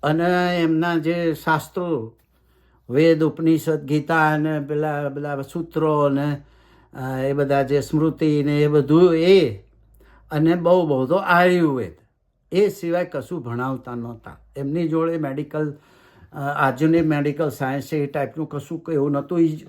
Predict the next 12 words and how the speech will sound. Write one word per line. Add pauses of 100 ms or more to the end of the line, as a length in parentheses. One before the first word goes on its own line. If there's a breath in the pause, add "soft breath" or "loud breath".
કોઈ
એવી
ટેકનિકલ
નોલેજ
નહોતું.
હવે
જે, (380 soft breath)
જે
ટેકનિશિયન
હતા
એ
એમના